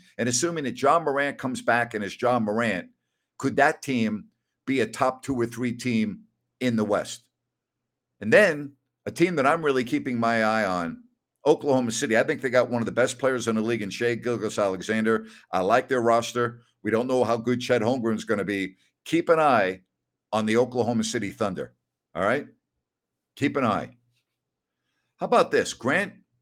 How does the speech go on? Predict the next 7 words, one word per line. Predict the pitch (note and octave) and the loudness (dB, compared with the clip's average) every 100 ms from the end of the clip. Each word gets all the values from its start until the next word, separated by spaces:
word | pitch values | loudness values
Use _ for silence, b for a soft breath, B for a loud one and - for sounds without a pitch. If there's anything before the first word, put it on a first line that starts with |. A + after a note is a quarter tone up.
| _ _ _ _ _ _ _ | _ _ _ _ _ _ _
Can | - G2 | -6 0
I | C#3+ D#3+ | 0 2
ask | D#3 C#3+ G2+ - _ _ _ _ _ _ _ | 2 2 -2 -8 _ _ _ _ _ _ _
the | G#2+ A2+ | -2 -2
important | F#2 A#2 C3 A#2+ | -2 -2 -2 -2
question? | A2 A2+ G2+ - - - _ _ _ _ _ _ _ _ _ _ _ _ _ b b | -2 0 0 -6 -16 -20 _ _ _ _ _ _ _ _ _ _ _ _ _ b b
I, | b | b